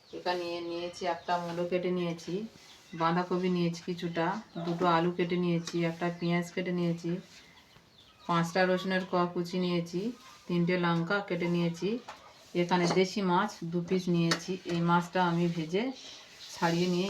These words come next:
এই রেসিপিটা বানাবো। আপনারা সম্পূর্ণ ভিডিওটি দেখতে থাকুন। যারা এই মূলো, বাঁধাকপি খেতে পছন্দ করে না, এইভাবে আপনারা যদি এই তরকারিটা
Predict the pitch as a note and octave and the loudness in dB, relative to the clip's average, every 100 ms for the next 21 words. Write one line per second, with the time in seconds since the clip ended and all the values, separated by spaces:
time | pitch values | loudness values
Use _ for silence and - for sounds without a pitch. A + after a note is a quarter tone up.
0 | E3+ E3+ E3 E3 F3 F3 F3 E3+ D#3+ D#3+ | -2 -6 -6 -8 -10 -10 -4 -2 -2 -2
1 | D#3+ E3+ E3+ E3 E3+ E3+ F3 F#3+ E3+ E3 | -4 -4 -6 -8 -6 -4 -4 -6 -12 -14
2 | E3 F3 D#3+ E3 E3 E3+ E3 E3+ E3+ F#3 | -12 -12 -12 -14 -10 -10 -10 -12 -12 -14
3 | E3+ D#3+ E3+ F#3 - - - - - F3 | -14 -12 -12 -14 -16 -20 -20 -20 -6 -2
4 | F3+ F#3 F#3 F3 E3+ F3+ F3+ E3+ F3 F3 | 2 2 2 -2 0 0 2 0 -2 -4
5 | F3+ F3+ G3 - E3+ D#3+ F3 E3+ - F#3 | -4 -4 -6 -6 -12 -8 -4 -6 -6 -8
6 | F3+ E3+ E3 E3 E3 E3+ F3+ F3+ E3 - | -6 -6 -6 -8 -6 -4 -2 -2 -4 -6
7 | E3+ E3+ E3 E3 F#3+ G3+ - - - - | -6 -6 -8 -8 -8 -10 -16 -20 -18 -8
8 | E3+ E3+ E3 E3+ E3+ F3 | -2 0 -2 0 0 0